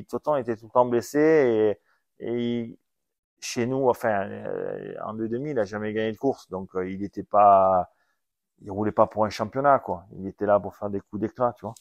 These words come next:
Donc, euh, ouais, je pense que c'est ça. C'est, euh, c'est chaud d'ouvrir ça. Mais aussi, dans un sens, ça, ça cou-, ça cloue le bec un peu aux autres, tu vois.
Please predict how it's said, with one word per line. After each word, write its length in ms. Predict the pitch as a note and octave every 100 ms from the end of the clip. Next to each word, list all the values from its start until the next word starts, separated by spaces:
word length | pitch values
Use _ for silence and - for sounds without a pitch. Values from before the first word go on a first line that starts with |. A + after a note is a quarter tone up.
| - - - _ _ _ _ _
Donc, 320 | C3 A2+ A2
euh, 120 | A2+ G#2 - - _
ouais, 140 | G3+ G3+
je 80 | -
pense 180 | F3+
que 80 | -
c'est 160 | C#3+ D3
ça. 220 | G#3 F3+
C'est, 800 | - A#2 G#2 G2+ G2 F#2+ F#2 F2+ _ _ _ _
euh, 640 | G2 F#2+ F#2 F2+ F2+ E2 D#2+ D2 D2 D#2 D2+ _ _ _ _
c'est 160 | - B2+
chaud 180 | - G#3+
d'ouvrir 300 | C3+ A2+ -
ça. 220 | A2+ G2 _ -
Mais 80 | A#2+
aussi, 240 | A2+ A3
dans 140 | G#3+
un 160 | D3 A#2+
sens, 280 | - A3 G#3+
ça, 880 | - - - A2 G2 F#2+ E2 D#2+ - _ _ _ _
ça 200 | - G#2+
cou-, 260 | - - -
ça 180 | - A2+
cloue 220 | - A#2
le 100 | G#2+
bec 220 | G2 G#2 -
un 100 | F2+
peu 120 | G2
aux 100 | G#2+
autres, 280 | F#3+ - _ _ _ _
tu 80 | A#2+
vois. 140 | E3+